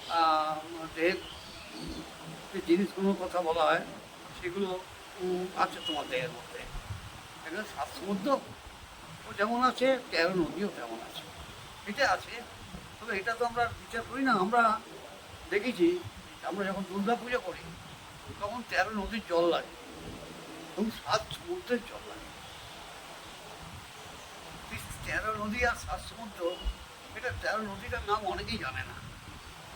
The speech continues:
ঠিক আছে? নদী তো আছে, অনেকেই জানে, তো তেরো নদীর নামটা অনেকেই জানে না, অনেকেই জানে না হয়তো, জানি না, আহ, হয়তো অনেকে জেনে থাকতেও পারে।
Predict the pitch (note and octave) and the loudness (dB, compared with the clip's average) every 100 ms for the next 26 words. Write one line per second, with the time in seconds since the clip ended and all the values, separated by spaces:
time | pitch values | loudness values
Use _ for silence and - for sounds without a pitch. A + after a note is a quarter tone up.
0 | - C#4+ C4+ - - F4 F4 G#3+ C#4+ A#3 | -10 -8 -8 -8 -10 -8 -8 2 10 12
1 | A#3 B3 C4 - - A#3 A#3 F#3+ F3+ F3+ | 10 6 0 -2 -4 -4 -6 -4 -4 -4
2 | - - - - - - G3+ F#3+ E3+ A3+ | -8 -12 -14 -14 -12 -6 -4 2 4 4
3 | G#3 G3+ A#3+ F3+ E3 G3 A3 E3 - A2 | 4 2 0 2 4 4 4 2 -2 -8
4 | G#2+ C3+ - - - - - - - - | -6 -6 -6 -10 -12 -14 -12 -12 -14 -14
5 | - - - - C4+ D4+ C4 F3+ F3 D#3+ | -12 -12 -12 2 4 4 4 4 6 6
6 | C#3+ C3 G2+ G2+ - - D#3 C#3+ G3+ F3+ | 4 -2 -4 -12 -14 -14 -6 0 2 0
7 | F3+ - - - - - - - G4+ C3 | -2 -6 -14 -14 -10 -8 -6 -6 -6 -8
8 | - - - - - C#3+ - C3 - - | -12 -14 -14 -14 -12 -10 -12 -14 -14 -14
9 | - - - - - - - - - - | -14 -14 -14 -14 -14 -14 -14 -12 -12 -10
10 | D3 - - C#3 D#3 C#3 D3+ - A#3 D#3+ | -10 -10 -8 -8 -2 0 0 4 4 4
11 | C#3 | -4